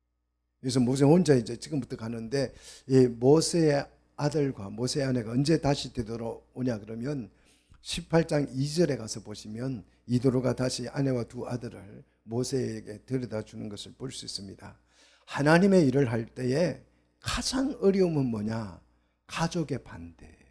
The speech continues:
가족의 불편, 불평입니다. 그래서 여러분, 가족은 원래 왜 주셨어요?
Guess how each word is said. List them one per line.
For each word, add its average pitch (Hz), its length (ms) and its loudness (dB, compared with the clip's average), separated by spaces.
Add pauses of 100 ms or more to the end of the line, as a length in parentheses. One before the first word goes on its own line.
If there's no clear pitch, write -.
(960)
가족의 156 580 -2
불편, 110 540 -12 (320)
불평입니다. 117 720 -10 (500)
그래서 123 400 -6 (400)
여러분, 123 500 -4 (460)
가족은 165 600 0
원래 127 340 6
왜 120 260 6
주셨어요? 123 600 -10